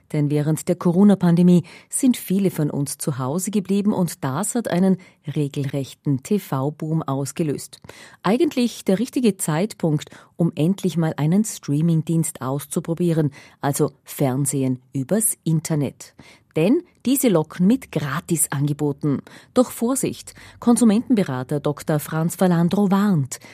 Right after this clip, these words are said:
dass man nach der Registrierung bereits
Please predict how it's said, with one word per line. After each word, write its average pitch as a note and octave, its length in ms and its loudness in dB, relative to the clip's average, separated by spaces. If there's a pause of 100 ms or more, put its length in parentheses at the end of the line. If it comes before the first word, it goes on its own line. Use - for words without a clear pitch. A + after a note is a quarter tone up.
(160)
dass E3+ 180 -2
man D3+ 220 0 (180)
nach D3 360 0
der F#3+ 160 2
Registrierung E3 680 0 (220)
bereits F3+ 420 -2